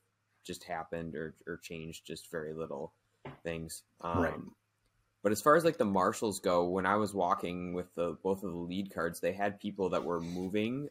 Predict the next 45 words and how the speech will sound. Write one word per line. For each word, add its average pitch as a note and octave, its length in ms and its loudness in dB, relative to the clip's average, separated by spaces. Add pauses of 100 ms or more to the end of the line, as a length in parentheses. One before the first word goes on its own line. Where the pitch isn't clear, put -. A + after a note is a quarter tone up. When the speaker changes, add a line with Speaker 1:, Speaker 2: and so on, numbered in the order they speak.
Speaker 1:
us C3+ 440 0
along G#2+ 540 0
as A2+ 100 -8
far G2 200 2
as, F2 140 -2
like, E2+ 160 -2 (140)
you F2 160 -10
need F2 200 -8
to, D#2 120 -16 (480)
don't E2+ 200 -4
stand F2 320 -4
here, E2 220 -4
stand E2 300 -8
here. E2 280 -4
Like, D#2+ 200 -8
this G#2 160 -2
hole, G2 260 6
you F#2 100 0
can F2+ 260 -6
be G2+ 300 -4
inbounds A#2+ 800 2 (360)
because G2 240 0
they're F2+ 100 -2
not F2+ 220 0
gonna F#2 200 -8
be G#2 200 -2
here, G#2 560 2 (480)
or - 100 -6
they're F#2 80 0
not F2 140 0
gonna F2 120 -4
be F2 60 -2
throwing, A2+ 600 4
Speaker 2:
Mm-hmm. G#2 100 6
Speaker 1:
or F2 240 4
you F#2+ 180 0
need G2 140 2
to F2 80 -6
be F#2 180 -4
out G2+ 140 2
of G2 60 0
bounds A2 260 2
on A2 100 -2
this A2 160 -2
hole. A#2 320 4